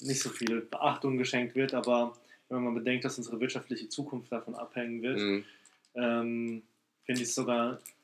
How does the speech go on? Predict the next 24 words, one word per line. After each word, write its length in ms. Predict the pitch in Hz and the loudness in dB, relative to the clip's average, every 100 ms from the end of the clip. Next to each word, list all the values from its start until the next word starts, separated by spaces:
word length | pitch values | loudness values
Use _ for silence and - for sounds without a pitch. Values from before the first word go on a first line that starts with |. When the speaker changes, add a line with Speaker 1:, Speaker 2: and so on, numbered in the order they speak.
| - - | -16 -6
Speaker 1:
äh, 240 | 123 131 | -6 -2
immer 180 | 135 139 | 4 4
noch 160 | 131 131 | 4 0
ein 80 | |
bisschen 500 | 123 123 - 123 120 | 2 2 2 2 2
relevanter, 880 | 113 120 117 117 143 180 123 139 170 - - - - - - - - - - | 4 4 6 4 4 2 0 0 -2 -10 -10 -10 -4 -2 0 2 6 8 10
ähm, 1120 | 131 - 123 - - - - - 143 - 160 | 10 10 12 12 12 12 12 12 8 8 8
<laughs> 20 | - | 6
so 120 | 139 | 6
ganz 240 | 139 143 - | 10 12 12
unterm 240 | - 127 | 10 6
Strich, 460 | - 117 143 160 - - - - - - | 2 6 6 6 0 -8 -10 -14 -20 0
als 500 | 143 131 127 123 - | 6 8 8 4 -2
zum 180 | - 135 | 2 6
Beispiel, 760 | 127 127 127 - 135 127 123 - - - - - - - - | 10 10 8 4 6 6 6 0 -12 -12 -10 -10 -12 -6 8
so 580 | - - - - - 143 | 10 10 4 -2 6 12
hart 160 | 160 | 12
das 80 | 156 | 12
jetzt 140 | 147 147 | 8 8
vielleicht 300 | 135 123 - | 8 8 6
klingen 280 | 147 156 | 6 8
mag, 360 | 151 131 120 - | 8 8 6 4
ähm, 380 | 131 120 120 117 | 4 6 4 2
Migrationspolitik. 1160 | 117 - 107 147 165 165 - 107 107 107 98 | 2 2 2 4 4 2 2 2 4 0 -4